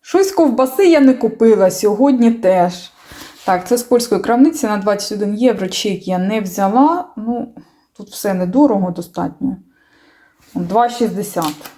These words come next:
я так думаю, що це. Це кілька якась я купила собі. Я за нею якраз сумую. А це ту-, теж недорого.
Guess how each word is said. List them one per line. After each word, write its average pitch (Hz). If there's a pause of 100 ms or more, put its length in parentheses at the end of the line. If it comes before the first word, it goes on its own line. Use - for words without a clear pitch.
я 180
так 170
думаю, 170
що 180
це. -
Це -
кілька 233
якась 151
я -
купила 180
собі. - (840)
Я 190
за 190
нею 196
якраз 226
сумую. 175 (960)
А -
це 262
ту-, 226
теж 202
недорого. 170